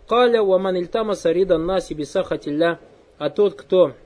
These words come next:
ищет благосклонности людей, гневя Аллаха, «сахит Аллаху алей»,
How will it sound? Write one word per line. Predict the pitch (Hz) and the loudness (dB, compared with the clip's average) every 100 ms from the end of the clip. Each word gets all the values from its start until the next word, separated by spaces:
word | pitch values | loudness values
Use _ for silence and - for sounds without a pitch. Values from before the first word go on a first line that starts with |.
| - - - - _ _ - | -20 -20 -20 -20 _ _ -14
ищет | 175 170 170 151 | -12 -6 -8 -4
благосклонности | 156 156 147 196 190 170 139 151 | -4 -4 -4 -2 -2 -2 -6 -8
людей, | 143 143 175 160 - _ - | -6 0 0 0 -4 _ -18
гневя | 143 156 180 165 | -8 -4 0 0
Аллаха, | 151 170 170 160 | 0 -2 -2 -10
«сахит | - - 233 202 175 | -8 -6 -4 -6 -4
Аллаху | 180 180 170 147 | -2 0 0 0
алей», | 143 156 139 | -2 -2 -6